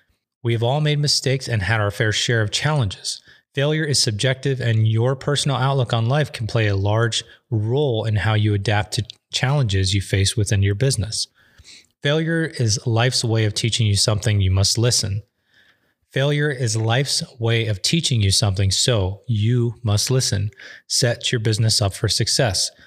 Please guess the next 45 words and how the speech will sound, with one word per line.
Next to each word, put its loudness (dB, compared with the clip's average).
Build 2
a -2
quality 0
team 0
you 2
can 0
trust, -2
whether 0
it -6
be 0
internal 0
or 0
if -2
you're 0
considering 0
hiring 0
a -2
marketing 0
professional. -2
And 0
just 0
like 0
you, 0
give -2
your 0
team 0
a 0
chance 0
to -4
fail -4
more 2
than 0
once. -2
If -4
you 2
never 2
let -2
them -2
fail, 0
you'll 0
never 0
know 2
how -2
they 2
adapt -2